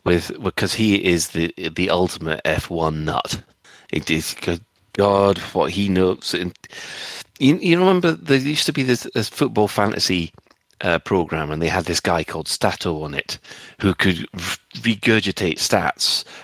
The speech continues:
uh, about football from, from twenty years ago. Well, my son's turned into that, but for F one. <laughs>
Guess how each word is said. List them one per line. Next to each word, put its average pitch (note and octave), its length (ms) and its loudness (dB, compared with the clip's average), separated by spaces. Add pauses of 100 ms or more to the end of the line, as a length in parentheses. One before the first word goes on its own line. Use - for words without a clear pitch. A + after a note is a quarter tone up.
(500)
uh, F2 320 4
about E2+ 260 2
football - 440 -2
from, D#2 380 -4 (120)
from D2 400 -6 (160)
twenty F#2 380 0
years E2 320 0
ago. C#2+ 340 -10 (520)
Well, G2 280 4 (220)
my G#2 180 0
son's C#3 380 2
turned G2+ 300 0
into E2 200 -2
that, E2 220 -4
but - 140 -4
for F2+ 180 0
F E2+ 160 0
one. F2 340 -2 (760)
<laughs> A3 840 4